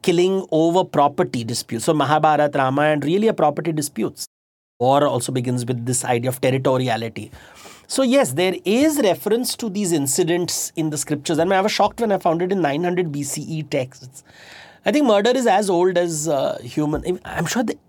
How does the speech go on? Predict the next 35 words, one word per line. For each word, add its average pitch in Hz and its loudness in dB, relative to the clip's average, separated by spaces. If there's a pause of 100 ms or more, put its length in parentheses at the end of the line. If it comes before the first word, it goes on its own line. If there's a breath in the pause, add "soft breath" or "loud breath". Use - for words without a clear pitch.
(120)
animals 196 2
kingdom 151 0
also 131 -2
you 131 -2
have 123 -2
got 127 -6 (460 loud breath)
territorial 139 2
battles 123 -2
and, 113 -8 (400 loud breath)
uh, - -10
animals 175 2
sort 165 0
of 147 -2 (160)
resist 151 0
killing 185 0
each 156 -2
other, 127 0 (260 loud breath)
uh, 127 0
because 147 -2
they 156 0
don't 160 2
want 180 0
to 160 -2
die. 143 2 (800)
I 180 2
think 233 2
that's 190 2
why 262 2
the 254 -2
Cain 196 2
and 202 2
Abel 185 2
story 165 2
exists, 143 -2
right? 156 -6